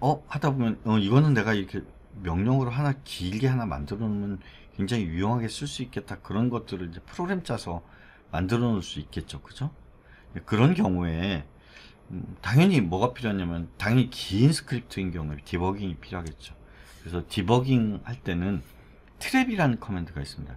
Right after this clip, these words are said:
트랩이라는 커맨드는 뭐냐면 에러가 어디서 났는지, 스크립트 파일에서 에러가 어디서 났는지 이런 것들을 보여줍니다. 그러니까 트랩은 만약에 엑-, 어, 에러가 났을 때는 여기로 들어가서, 어,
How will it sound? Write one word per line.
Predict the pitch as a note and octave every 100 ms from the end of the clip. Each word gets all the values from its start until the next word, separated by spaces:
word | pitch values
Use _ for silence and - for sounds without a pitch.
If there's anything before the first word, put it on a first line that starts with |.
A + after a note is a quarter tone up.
| -
트랩이라는 | C3+ E3+ E3+ C3 B2
커맨드는 | B2 A2+ G#2 E2+ E2+ E2+ G#2+ F2
뭐냐면 | D2 D#2+ D#2+ G2+ G#2 C2+ - - - - - F2+
에러가 | G#2 C#3+ D#3 G#2+
어디서 | D2+ F2+ A#2 C3+
났는지, | B2+ G2+ F2 D#2+ - C#2 - -
스크립트 | - - E3 D#3+ -
파일에서 | - G2 F2 - -
에러가 | E2 F#2+ A#2+ A#2+
어디서 | D#2+ E2 - F#2+
났는지 | E2+ D#2 D#2 D#2 - F#3 - - -
이런 | F2+ G2+
것들을 | G2 F2 -
보여줍니다. | - F2+ E2 C#2+ C#2
그러니까 | - E2
트랩은 | C3+ B2+ B2+ A#2+ E2 - - - - -
만약에 | - F#2+ F#2+ G#2+ C#3 - - - -
엑-, | G2+ - - - - -
어, | G#2+ G2+ G2 G2 -
에러가 | G#2 A#2+ D3 D3
났을 | A#2 - A2+
때는 | - F2 G#2+ G#3+ - - - - - -
여기로 | A2+ C#3 C#3+ D3+ C3+ A#2+ - -
들어가서, | - A2+ B2 G2+ F2 F#2+ D#2 - - - - - - -
어, | F2+ G#2